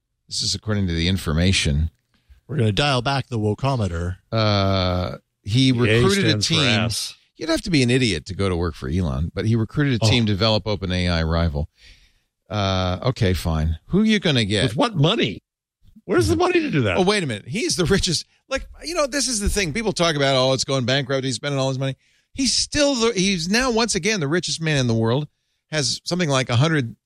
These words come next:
Speaker 1: ninety-seven billion dollars. He could lose all forty-four billion and still be in the top ten richest people in the world. He's not at risk of anything.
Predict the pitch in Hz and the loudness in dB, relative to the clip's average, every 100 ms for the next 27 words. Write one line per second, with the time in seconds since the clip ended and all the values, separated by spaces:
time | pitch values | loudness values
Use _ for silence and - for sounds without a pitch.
0 | _ 151 139 131 127 139 120 85 131 160 | _ -2 0 0 2 2 0 0 0 2
1 | 151 113 127 156 131 - _ _ - 285 | 2 2 0 0 0 -4 _ _ -4 -2
2 | - 254 233 151 175 247 185 151 - 190 | 0 0 0 2 2 2 2 0 0 2
3 | 233 - 196 170 - 147 120 214 202 139 | 2 0 -2 -2 -2 -2 0 0 0 -2
4 | 135 _ _ _ 160 156 - - 247 226 | -6 _ _ _ -6 -2 -2 0 0 2
5 | 160 151 160 185 - 160 165 - 180 180 | 2 2 2 -2 -4 -2 -2 0 -2 -2
6 | - 185 180 175 165 190 180 196 202 240 | -2 -2 0 -2 -4 -4 -2 0 2 2
7 | 233 107 - _ _ - 233 277 226 151 | 2 0 -6 _ _ -10 -6 -2 0 0
8 | 131 185 - - 123 202 302 - - 98 | 2 2 2 -2 0 0 -2 -6 -10 -14